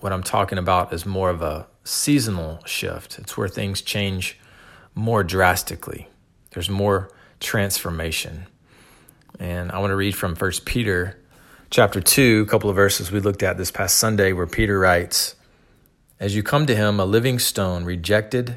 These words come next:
by men, but in the sight of God, chosen and precious, you yourselves, like living stones, are being built up as a spiritual house." So here we see the living stone.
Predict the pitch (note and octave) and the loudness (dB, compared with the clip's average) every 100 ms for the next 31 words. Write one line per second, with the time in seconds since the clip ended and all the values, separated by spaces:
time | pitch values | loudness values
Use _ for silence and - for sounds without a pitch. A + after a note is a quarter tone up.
0 | - G2+ F#2 F#2+ G#2 F#2 E2+ F2 - _ | -6 -2 0 2 0 0 -4 -8 -12 _
1 | - F#2 F#2+ F#2 - G2+ G#2 F2+ F#2+ F2 | -8 -6 -4 -2 0 2 2 0 0 0
2 | E2+ - A2 G#2+ G2 F2 D#2 F#2+ F2 - | 0 0 2 2 -2 -4 -4 -2 -2 -4
3 | D2+ - - _ _ _ _ _ _ - | -6 -8 -8 _ _ _ _ _ _ -6
4 | G2+ A#2+ C3+ B2+ A2 - G#2 F#2 E2+ E2 | 0 4 4 4 2 2 4 4 2 -2
5 | F2+ F2 G#2 A2 A2+ G#2 - G2 F#2 E2+ | -4 2 2 2 0 -2 0 0 -2 -4
6 | - F2 F#2 F2+ E2+ F2+ G#2 G2 F2+ D#2+ | -4 -4 -2 -4 -4 0 0 2 0 0
7 | - - _ _ - - _ F2+ F2 E2 | -4 -16 _ _ -20 -20 _ -8 -4 -4
8 | - G2 F#2 - E2 F2 D#2+ - - - | -4 -4 -4 -4 -4 -4 -4 -6 -8 -10
9 | _ _ _ _ _ _ _ _ _ _ | _ _ _ _ _ _ _ _ _ _
10 | _ _ _ _ - - - - - _ | _ _ _ _ -20 -20 -20 -20 -20 _
11 | - G#2 A2+ G#2+ - A2 F#2 F#2+ G#2+ A2 | -8 -2 0 0 0 0 0 2 2 2
12 | G#2+ - - G#2 F2+ E2 D#2+ | -2 -2 -2 -4 -4 -6 -10